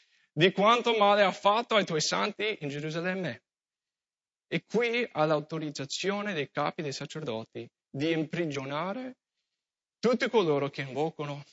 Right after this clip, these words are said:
il tuo nome." Quindi Anania comincia quasi quasi a, a, a inventare scuse, no?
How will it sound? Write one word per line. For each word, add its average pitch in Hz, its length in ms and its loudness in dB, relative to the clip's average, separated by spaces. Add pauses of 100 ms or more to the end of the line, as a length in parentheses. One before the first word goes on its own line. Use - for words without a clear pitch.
(300)
il 127 180 -10
tuo 131 220 -6
nome." 95 360 -12 (600)
Quindi 120 200 -12
Anania 185 540 0 (600)
comincia 226 720 4
quasi 190 320 2
quasi 208 260 0
a, 185 180 4
a, 143 260 0
a 139 120 -2
inventare 175 380 0
scuse, 117 580 0 (360)
no? 185 180 -8